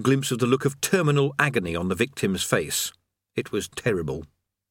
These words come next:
There was worse, however. In the next pit, several chained and groaning people were being shown a series of paintings. A demon in front of them was reading from a script. "This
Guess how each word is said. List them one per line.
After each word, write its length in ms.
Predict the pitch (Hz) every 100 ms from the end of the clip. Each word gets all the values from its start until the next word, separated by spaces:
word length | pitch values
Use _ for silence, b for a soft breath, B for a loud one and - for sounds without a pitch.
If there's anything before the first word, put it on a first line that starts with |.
| _ _ _ _ _ _
There 120 | 113
was 180 | 107 90
worse, 540 | 92 127 95 69 - -
however. 380 | 80 67 69 85 _ _ _ _ b b b
In 140 | 135
the 80 | 127
next 400 | 127 196 - -
pit, 340 | - - - - _ _ -
several 500 | - 170 165 185 165
chained 520 | 139 - 139 131 117
and 160 | 113 101
groaning 400 | 123 123 107 98
people 340 | 127 113 92
were 140 | 95
being 240 | 101 127 120
shown 400 | - - 139 123
a 60 |
series 420 | 123 - 135 120 123
of 100 | 131
paintings. 720 | 147 143 - 73 80 78 - _ _ _ _ _ _ _ -
A 60 |
demon 340 | 113 175 165 147
in 100 | 139
front 240 | 156 139
of 80 | 101
them 140 | 95
was 180 | 107 107
reading 400 | 117 117 101 87
from 160 | 80 98
a 60 |
script. 480 | - - 87 - - _ _ _ _ _ _ _ _ _ _
"This 460 | - 160 180 - -